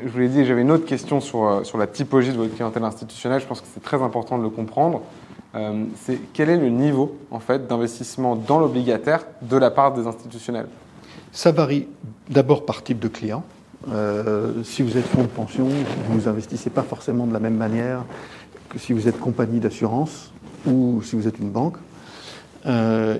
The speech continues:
Speaker 2: et ça varie selon aussi les conditions réglementaires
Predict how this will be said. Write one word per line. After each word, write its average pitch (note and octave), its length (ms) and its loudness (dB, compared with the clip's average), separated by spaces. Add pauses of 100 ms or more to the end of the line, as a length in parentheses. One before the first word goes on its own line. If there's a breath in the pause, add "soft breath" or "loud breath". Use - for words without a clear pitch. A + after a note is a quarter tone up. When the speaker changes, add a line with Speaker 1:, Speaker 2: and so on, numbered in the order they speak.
Speaker 2:
et C3+ 240 8
ça B2+ 200 4
varie B2+ 440 2 (680)
selon D3 540 4
aussi C3+ 240 -2
les B2 100 2
conditions B2+ 480 2
réglementaires C3 880 2